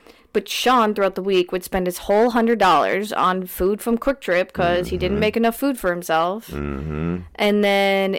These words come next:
Speaker 1: it would come to, like, uh, there was a while on Fridays, we would go out to eat with some of our friends.
Speaker 2: That'd already be out of money.
Speaker 1: Sean would already be out of money, so I'd have to spend my money that I didn't spend any of during the week.
Speaker 2: That's love, though.
Speaker 1: And then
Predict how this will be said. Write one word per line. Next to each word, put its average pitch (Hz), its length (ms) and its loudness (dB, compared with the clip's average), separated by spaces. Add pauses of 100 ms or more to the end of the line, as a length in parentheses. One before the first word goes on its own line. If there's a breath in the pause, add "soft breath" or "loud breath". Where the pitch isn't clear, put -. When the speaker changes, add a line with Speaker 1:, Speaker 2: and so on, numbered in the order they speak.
Speaker 1:
it 196 100 0
would 196 160 0
come 208 260 -2
to, 190 80 -4
like, - 440 -4 (100)
uh, 180 160 0
there 190 120 0
was 190 100 -4
a 196 40 -6
while 190 280 2
on 175 120 -4
Fridays, - 600 -4
we 185 80 -4
would 180 100 -2
go 180 140 2
out 180 120 0
to - 80 -6
eat 180 120 -2
with 180 200 -2
some 185 220 -4
of 175 80 -2
our 180 140 0
friends. 190 480 -2
Speaker 2:
That'd - 200 2
already 90 280 4
be 85 160 0
out 85 100 2
of 82 80 -2
money. 85 380 -2
Speaker 1:
Sean 294 320 2
would 320 100 2
already 302 160 4
be 294 160 2
out 277 80 4
of 269 80 2
money, 240 540 2
so - 320 -4
I'd 262 240 4
have 302 140 2
to 269 40 -8
spend 220 300 2
my 247 160 4
money 190 320 4
that 190 240 4
I 220 300 4
didn't 208 260 -2
spend 190 320 -2
any 196 260 0
of 175 140 0
during 180 220 0
the 180 60 -2
week. 185 480 0
Speaker 2:
That's 131 240 2
love, 78 300 2
though. - 260 -6
Speaker 1:
And 233 240 4
then 240 300 4